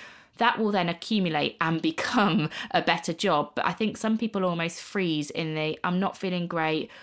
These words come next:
I've got to change a whole host of things, some of which aren't in my control, in order to feel better," and they don't actually take the action.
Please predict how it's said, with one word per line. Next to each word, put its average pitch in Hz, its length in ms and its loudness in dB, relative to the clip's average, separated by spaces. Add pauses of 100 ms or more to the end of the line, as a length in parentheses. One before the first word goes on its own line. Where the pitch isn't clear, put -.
(100)
I've 175 120 -4
got 190 100 0
to 180 140 -2
change 175 200 -2
a 170 60 -2
whole 214 360 0
host 190 380 -2
of 175 60 -8
things, 165 440 -2
some 214 140 0
of 190 100 0
which - 160 -4
aren't 185 200 -2
in 170 60 -4
my 160 140 -2
control, 160 680 -2 (240)
in 180 120 2
order 175 160 0
to 185 100 -6
feel 175 240 -2
better," - 380 -6
and 165 280 -2
they 170 80 -2
don't 170 300 -2
actually 190 380 -4
take - 280 -6
the 208 140 -6
action. 226 500 -2